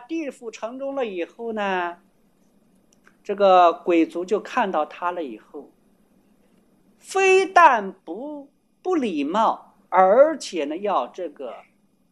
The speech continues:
啊，这个杖啊，棍杖啊，要加深。这个道人啊，就说啊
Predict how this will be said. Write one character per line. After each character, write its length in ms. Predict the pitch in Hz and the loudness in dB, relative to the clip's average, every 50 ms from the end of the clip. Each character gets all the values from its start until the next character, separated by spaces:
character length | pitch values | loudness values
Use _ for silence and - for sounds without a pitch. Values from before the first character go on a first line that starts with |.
| _ _ _ _ _ - | _ _ _ _ _ -20
啊， 440 | 135 131 123 110 98 92 _ _ _ _ _ _ _ _ _ _ _ _ _ _ _ _ _ _ | -20 -18 -18 -18 -20 -20 _ _ _ _ _ _ _ _ _ _ _ _ _ _ _ _ _ _
这 120 | _ - 160 | _ -14 -12
个 100 | - 156 | -12 -12
杖 400 | - - - 262 240 202 170 139 | -6 0 2 2 2 2 0 -4
啊， 240 | 123 104 - - _ _ _ _ _ _ _ _ _ _ _ _ | -10 -12 -16 -20 _ _ _ _ _ _ _ _ _ _ _ _
棍 320 | - 302 302 220 175 147 | -4 -4 -4 -4 -4 -4
杖 220 | 143 196 185 165 139 | -2 -2 -2 -2 -2
啊， 60 | 127 | -4
要 100 | 123 107 | -6 -8
加 360 | - - 185 180 170 160 - | -8 -8 -8 -8 -6 -8 -10
深。 360 | - - - - - 170 170 - - _ _ _ _ _ _ _ _ _ _ _ _ _ _ _ _ - - _ _ _ _ _ _ - | -12 -12 -12 -12 -12 -14 -18 -18 -20 _ _ _ _ _ _ _ _ _ _ _ _ _ _ _ _ -20 -20 _ _ _ _ _ _ -6
这 120 | - 190 | -2 0
个 80 | 190 185 | 0 2
道 260 | 190 226 220 196 175 | 4 4 4 6 6
人 260 | 165 151 143 139 147 | 6 4 4 4 2
啊， 120 | 151 147 | 0 0
就 180 | 143 - - 170 | -2 -4 -10 -12
说 300 | - - - 170 165 170 | -12 -12 -10 -8 -6 -6
啊 280 | 165 151 143 139 - | -6 -6 -8 -10 -16